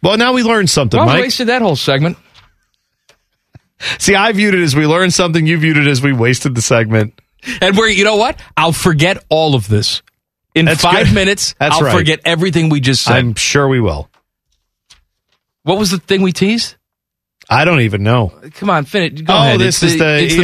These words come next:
Speaker 2: the Big Ten
Speaker 1: E S P N
Speaker 2: E S P N
Speaker 1: thing. Yeah, there
Speaker 2: thing.
Speaker 1: we go.
Speaker 2: Can you do it in two minutes?
Speaker 1: Yeah. Uh, E S P N, the Big Ten have entered their exclusive window for rights. However,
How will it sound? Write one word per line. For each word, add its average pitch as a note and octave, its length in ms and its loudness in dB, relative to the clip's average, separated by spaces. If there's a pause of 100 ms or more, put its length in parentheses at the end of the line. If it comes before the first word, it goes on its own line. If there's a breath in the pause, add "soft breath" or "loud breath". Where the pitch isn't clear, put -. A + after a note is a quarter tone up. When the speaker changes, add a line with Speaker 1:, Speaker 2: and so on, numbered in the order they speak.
(120)
Speaker 2:
the F#3+ 60 -2
Big F3 120 0
Ten D#3 240 2
Speaker 1:
E C3+ 120 0
S C3+ 120 0
P - 0 -
N - 0 -
Speaker 2:
E - 0 -
S - 0 -
P C3 40 0
N B2 40 0
Speaker 1:
thing. B2 80 2
Yeah, A2+ 160 2
there B2+ 120 2
Speaker 2:
thing. B2 80 2
Speaker 1:
we A2 60 0
go. G2+ 160 -2
Speaker 2:
Can A#2 80 -2
you D3 60 0
do E3 160 0
it D#3 80 -2
in C3+ 60 -4
two D3+ 120 0
minutes? E3 320 -2
Speaker 1:
Yeah. A#3 260 0 (180)
Uh, D#3 300 0
E D#3+ 120 0
S E3+ 140 -2
P E3 120 0
N, D#3+ 100 2
the D3 80 0
Big C#3 220 0
Ten C3+ 420 0 (200)
have C3 280 -2
entered G#3+ 340 -2
their F3+ 160 2
exclusive D#3 500 0
window C#3+ 280 2
for A#2+ 180 0
rights. C#3+ 520 0
However, B2+ 680 0